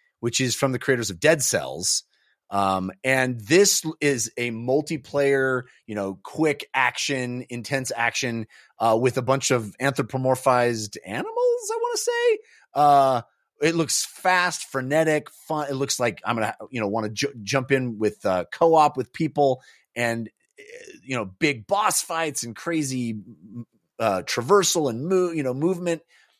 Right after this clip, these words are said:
Looks so slick. And again, very colorful, very vibrant, very, uh, uh, has its own identity. I, I thought Windblown looked great. There's tons more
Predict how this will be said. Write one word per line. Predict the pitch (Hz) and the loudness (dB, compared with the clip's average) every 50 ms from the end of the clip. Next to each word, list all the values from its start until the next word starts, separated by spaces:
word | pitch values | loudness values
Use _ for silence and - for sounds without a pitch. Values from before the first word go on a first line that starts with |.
| _ _ _ - | _ _ _ -4
Looks | 139 151 175 165 - - | 0 4 4 4 4 0
so | - - - - - 165 151 143 135 127 | -2 -2 -4 0 4 6 6 6 6 4
slick. | 110 - - - 117 98 85 - | 0 -2 -2 0 0 -2 -2 -4
And | 113 123 | -6 -4
again, | 135 131 139 127 113 107 | -2 0 0 0 0 -2
very | 98 131 143 151 | -2 0 0 0
colorful, | 143 - - 156 143 147 139 - - 139 | 0 -2 0 0 0 0 0 0 -2 -2
very | 120 123 123 113 | 0 -2 -4 -2
vibrant, | 104 107 104 113 110 95 113 107 101 98 _ _ _ _ _ _ _ _ - | -2 0 0 0 0 0 -2 -4 -4 -6 _ _ _ _ _ _ _ _ -10
very, | 98 104 117 113 107 107 104 101 98 | -4 -2 0 0 2 2 2 2 2
uh, | 95 90 87 87 85 85 82 80 - _ _ _ _ _ _ _ _ | 2 2 2 2 0 0 -2 -4 -8 _ _ _ _ _ _ _ _
uh, | - 92 92 | -8 -6 -6
has | 82 - 120 113 113 | -4 -2 -2 -2 -2
its | 110 - | 0 0
own | 131 117 | 0 0
identity. | 101 90 95 92 - - 104 117 110 - 113 - - 120 117 117 110 | 0 -2 -2 -2 -2 -2 0 0 -2 -4 -6 -6 -4 -4 -2 -4 -4
I, | - 92 101 104 101 87 - - | -2 -2 -2 -2 -2 -4 -4 -4
I | 107 | -2
thought | 110 - 107 92 90 | 0 0 0 -2 -2
Windblown | 92 92 90 82 90 87 80 80 80 76 73 71 - - | -2 -4 -4 -6 -6 -6 -6 -6 -6 -8 -10 -12 -12 -12
looked | 80 73 - _ | -14 -14 -14 _
great. | - - 76 71 64 55 52 - - - _ _ _ _ _ _ _ _ _ _ _ _ _ _ _ _ _ _ _ _ _ _ _ _ _ _ _ _ _ _ _ _ _ _ _ _ _ - | -14 -10 -8 -8 -8 -8 -12 -16 -20 -20 _ _ _ _ _ _ _ _ _ _ _ _ _ _ _ _ _ _ _ _ _ _ _ _ _ _ _ _ _ _ _ _ _ _ _ _ _ -4
There's | 165 170 160 - | -2 -2 -2 -4
tons | - - - - 214 277 311 320 294 254 196 | -8 -6 0 2 4 4 4 2 -2 -2 -2
more | 175 175 160 127 90 76 85 92 110 | -2 0 0 0 -2 -4 -6 -10 -12